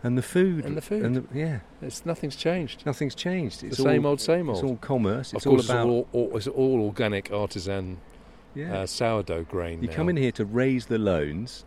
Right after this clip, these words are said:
Speaker 2: Yeah.
Speaker 1: in order to get
Speaker 2: To
Speaker 1: your,
Speaker 2: get the
Speaker 1: um,
Speaker 2: corn.
Speaker 1: avocado toast.
Speaker 2: Nothing changes, and it, <laughs> so it goes on.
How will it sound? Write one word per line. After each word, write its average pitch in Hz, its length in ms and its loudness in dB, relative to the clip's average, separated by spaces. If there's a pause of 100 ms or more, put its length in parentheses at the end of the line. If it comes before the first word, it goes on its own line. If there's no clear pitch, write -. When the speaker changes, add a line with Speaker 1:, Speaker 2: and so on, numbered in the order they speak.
(120)
Speaker 2:
Yeah. 87 220 -4 (300)
Speaker 1:
in 123 120 2
order 120 180 0
to - 120 -8
get 127 340 0
Speaker 2:
To - 40 -8
Speaker 1:
your, 123 220 2
Speaker 2:
get 123 100 4
the 127 60 4
Speaker 1:
um, 127 200 0
Speaker 2:
corn. 147 120 2
Speaker 1:
avocado 135 540 0
toast. - 520 -4 (340)
Speaker 2:
Nothing 107 380 -4
changes, 101 840 -6
and 92 140 -2
it, 98 200 -4
<laughs> - 100 -12
so 120 340 0
it 120 100 0
goes 113 280 2
on. 95 280 0